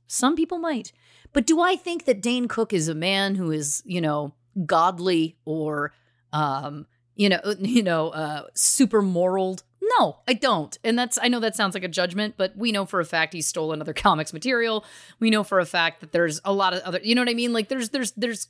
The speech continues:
character things here. That's my first point. My second point is this. The term,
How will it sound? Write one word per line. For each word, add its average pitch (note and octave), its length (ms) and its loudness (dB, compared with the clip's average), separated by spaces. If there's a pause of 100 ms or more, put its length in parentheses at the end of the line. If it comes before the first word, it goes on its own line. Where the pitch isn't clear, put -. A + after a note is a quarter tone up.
(120)
character G3 680 0 (120)
things D#3 320 -2
here. C#3 280 -6 (460)
That's A#3+ 200 4
my G3 100 4
first E3 240 -2
point. - 260 -12 (300)
My C4 80 6
second F4+ 380 4
point A#3+ 200 0
is G3 120 0
this. B3 280 2 (1600)
The G#3+ 100 4
term, G4 460 4